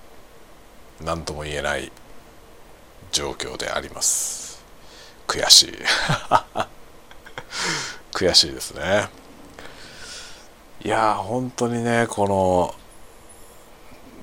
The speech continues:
コンテンツ制作、まあ、こういうのね、趣味で、まあ、趣味ですから、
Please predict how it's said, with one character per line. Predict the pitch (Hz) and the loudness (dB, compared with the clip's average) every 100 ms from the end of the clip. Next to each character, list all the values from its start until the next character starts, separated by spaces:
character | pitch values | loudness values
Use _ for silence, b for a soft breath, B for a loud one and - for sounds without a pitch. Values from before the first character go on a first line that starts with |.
| - | -2
コ | 98 | 0
ン | 92 | 2
テ | 98 | 0
ン | 92 | 2
ツ | - 92 | 2 2
制 | - 90 | 6 6
作、 | - 76 - | 4 2 -2
ま | 76 78 | 0 2
あ、 | |
こ | - 90 | 8 8
う | |
い | 90 | 8
う | |
の | 76 | 2
ね、 | 69 | -2
趣 | 65 - - - | -2 -2 2 2
味 | 85 | 2
で、 | 139 | -4
ま | - | -4
あ、 | - - - - - - - - - | -4 -10 -18 -20 -20 -20 -20 -20 2
趣 | - 123 | 6 6
味 | 110 | 6
で | - | 2
す | - | 0
か | |
ら、 | 62 65 - | 0 0 0